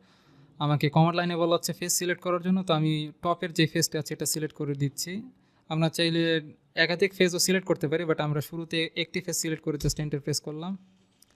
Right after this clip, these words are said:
Then আমাদেরকে বলা হচ্ছে হাইট স্পেসিফাই করার জন্য। তো আমি হাইট যদি স্পেসিফাই করে দিই যে টোয়েন্টি, অথবা আমি যদি এখান থেকে টোয়েন্টি ফাইভ দিয়ে এন্টার প্রেস করি,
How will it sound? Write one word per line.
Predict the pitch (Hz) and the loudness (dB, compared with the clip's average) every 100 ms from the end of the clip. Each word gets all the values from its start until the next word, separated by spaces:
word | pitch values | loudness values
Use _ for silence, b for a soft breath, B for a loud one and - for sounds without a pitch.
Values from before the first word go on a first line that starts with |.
| b b b - | b b b 2
Then | 160 | 2
আমাদেরকে | 170 170 165 165 | 2 2 2 4
বলা | 165 165 | 2 2
হচ্ছে | - 156 | 2 -2
হাইট | 165 170 170 | 0 0 0
স্পেসিফাই | - 180 170 175 175 | -2 0 -2 -2 0
করার | 160 147 | 2 4
জন্য। | 139 139 151 190 b b b b b _ | 4 4 2 -2 b b b b b _
তো | - | -10
আমি | 151 156 160 156 | -2 2 4 4
হাইট | 123 160 175 180 - - - | 0 0 -2 -4 -14 -20 -10
যদি | 160 160 160 | -4 0 2
স্পেসিফাই | 156 185 170 175 185 | 2 2 0 2 0
করে | 185 175 | 0 -4
দিই | 165 165 | 0 -2
যে | 156 151 151 | 0 -2 -2
টোয়েন্টি, | 170 185 180 156 175 | 6 8 8 6 -2
অথবা | 175 - 156 156 | -2 0 0 0
আমি | 151 151 147 135 | -2 -2 -4 -4
যদি | 139 143 139 | -6 -6 -2
এখান | 143 139 | 2 2
থেকে | 143 131 139 | 0 -6 -6
টোয়েন্টি | 147 151 151 | -6 -6 -6
ফাইভ | - 156 170 160 | -2 0 0 0
দিয়ে | 156 | 0
এন্টার | 156 151 | 0 0
প্রেস | - 151 | 0 -2
করি, | - 143 175 | -2 -8 -8